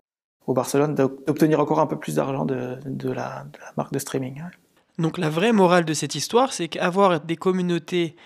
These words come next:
Speaker 2: de followers, d'abonnés, de fans sur les réseaux sociaux, c'est une chose et c'est très bien de la développer, mais ça ne te permet pas de faire aujourd'hui tout ce que tu peux faire si tu as un vrai outil de C R M au sein de ton club.
Speaker 1: C'est ce qui permet aussi de personnaliser le parcours.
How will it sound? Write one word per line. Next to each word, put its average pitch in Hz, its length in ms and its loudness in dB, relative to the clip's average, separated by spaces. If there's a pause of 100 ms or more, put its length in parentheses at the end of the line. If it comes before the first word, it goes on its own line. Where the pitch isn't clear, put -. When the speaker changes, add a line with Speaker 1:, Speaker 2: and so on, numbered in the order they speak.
(320)
Speaker 2:
de 147 160 -4
followers, 160 800 0
d'abonnés, 151 480 0
de 151 100 -2
fans 156 300 0
sur 147 200 -4
les 139 120 -2
réseaux 143 180 -2
sociaux, 143 460 -4 (200)
c'est - 220 -6
une 139 100 -4
chose 147 440 -2
et 143 40 -10
c'est 139 140 -10
très - 240 -6
bien 202 220 -2 (240)
de 156 80 -4
la 147 100 -2
développer, 143 460 -6 (500)
mais 160 420 -4 (140)
ça - 200 -4
ne 139 80 -4
te 147 100 -8
permet 180 340 -2
pas 165 220 -2
de 143 80 -2
faire 147 260 -4
aujourd'hui 143 300 -4
tout 190 160 -10
ce - 60 -12
que 175 100 -8
tu 151 160 -12
peux 143 100 -8
faire 165 360 -6 (280)
si - 220 -8
tu - 200 -4
as 160 40 2
un 135 120 -2
vrai 170 400 -4
outil 196 580 -8
de 165 140 -6
C 165 240 -2
R 151 60 0
M 190 240 0
au 170 80 -4
sein 175 160 -4
de 165 60 -6
ton 165 120 -4
club. 143 280 -6
Speaker 1:
C'est - 160 -2
ce - 100 -2
qui 151 320 2
permet 147 300 2
aussi 147 160 -2
de 147 60 -6
personnaliser 135 440 0
le 139 80 0
parcours. 151 320 -4